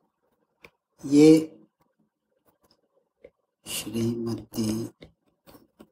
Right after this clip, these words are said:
Robinson, ये model Missus Joan Robinson ने नाइनटीन फिफ्टी सिक्स में दिया था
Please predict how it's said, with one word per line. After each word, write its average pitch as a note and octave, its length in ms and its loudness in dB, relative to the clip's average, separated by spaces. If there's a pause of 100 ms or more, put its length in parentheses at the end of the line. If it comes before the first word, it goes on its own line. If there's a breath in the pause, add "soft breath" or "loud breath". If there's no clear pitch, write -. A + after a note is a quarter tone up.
(1500)
Robinson, A2+ 880 -4 (1600)
ये D#3+ 220 6
model D3+ 500 4 (300)
Missus C#3 320 -2
Joan C#3+ 260 4
Robinson C3+ 500 4
ने D3+ 180 6
नाइनटीन D3 520 4
फिफ्टी D3+ 360 2
सिक्स - 440 0
में D3+ 180 4
दिया B2 280 0
था C3+ 340 -4